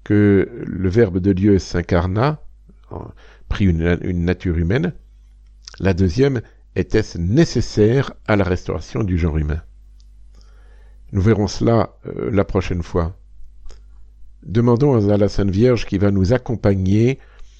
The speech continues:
pendant, euh, toute notre méditation, notre étude et en même temps notre méditation, euh, sur notre Seigneur Jésus-Christ, son Fils, qu'elle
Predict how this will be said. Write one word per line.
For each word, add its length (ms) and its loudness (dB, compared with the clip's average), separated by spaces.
pendant, 640 2
euh, 280 -2
toute 300 -4
notre 400 -2
méditation, 920 0
notre 340 0
étude 400 0
et 80 2
en 60 0
même 180 -2
temps 160 -2
notre 260 -6
méditation, 680 -4
euh, 60 -14
sur 480 -2
notre 300 -2
Seigneur 340 0
Jésus-Christ, 520 -2
son 100 -4
Fils, 440 -2
qu'elle 440 2